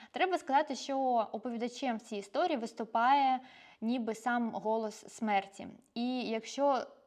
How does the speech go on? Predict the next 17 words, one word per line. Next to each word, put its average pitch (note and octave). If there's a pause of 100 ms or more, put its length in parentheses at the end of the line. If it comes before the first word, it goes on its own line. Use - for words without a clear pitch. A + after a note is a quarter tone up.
(120)
зазвичай A3+
ми A3+
сприймаємо A3
смерть, G#3+
як, F#3+
знаєте, G3+
і -
чомусь D#4
я C4
взагалі A#3+
сприймаю A3
смерть G#3+
жіночого C4
роду, C4+
що -
це A3 (100)
жінка. C#4